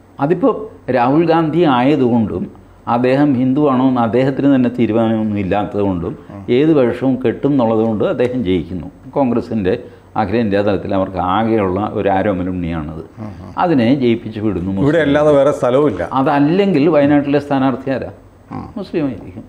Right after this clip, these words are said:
Speaker 2: ആ. അല്ല ടി ജി, ഏതായാലും ഈ നമ്മൾ പരാജയപ്പെട്ട ചരിത്രമുള്ള, പരാജയപ്പെടാനുള്ള സാധ്യതയുള്ള മണ്ഡലമാണ്.
Speaker 1: ആ.
Speaker 2: അവിടെ ബി ജെ പിയുടെ സംസ്ഥാന അധ്യക്ഷൻ മത്സരിക്കുമ്പോൾ എന്തായാലും ആ മത്സരത്തിനൊരു ഗൗരവം വരുന്നുണ്ട്.
Speaker 1: ഗൗരവം വരുത്തുന്നോ ഇല്ലയോ എന്ന് നോക്കാം.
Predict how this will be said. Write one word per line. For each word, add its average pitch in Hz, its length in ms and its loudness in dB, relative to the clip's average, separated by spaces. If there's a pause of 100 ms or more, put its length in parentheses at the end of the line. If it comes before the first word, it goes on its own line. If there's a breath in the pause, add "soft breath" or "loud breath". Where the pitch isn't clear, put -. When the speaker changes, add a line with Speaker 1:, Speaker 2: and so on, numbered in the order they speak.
(140)
Speaker 2:
ആ. - 40 -14 (800 loud breath)
അല്ല 151 200 0
ടി 165 100 2
ജി, 151 140 4
ഏതായാലും 151 360 2
ഈ 147 360 4
നമ്മൾ 135 260 2
പരാജയപ്പെട്ട 139 720 0
ചരിത്രമുള്ള, 131 680 0
പരാജയപ്പെടാനുള്ള 131 920 0 (400 loud breath)
സാധ്യതയുള്ള 143 680 4
മണ്ഡലമാണ്. 135 460 0 (280 loud breath)
Speaker 1:
ആ. 98 80 -2
Speaker 2:
അവിടെ 139 180 4
ബി 139 100 2
ജെ 131 140 2
പിയുടെ 147 200 2
സംസ്ഥാന 139 460 0
അധ്യക്ഷൻ 135 320 -2
മത്സരിക്കുമ്പോൾ 98 560 -4 (460 loud breath)
എന്തായാലും 151 360 4
ആ - 100 4
മത്സരത്തിനൊരു 147 580 2
ഗൗരവം 123 260 4
വരുന്നുണ്ട്. 90 380 -4 (2500)
Speaker 1:
ഗൗരവം 107 540 2
വരുത്തുന്നോ 185 640 2
ഇല്ലയോ 107 200 2
എന്ന് 104 120 -2
നോക്കാം. 80 340 -8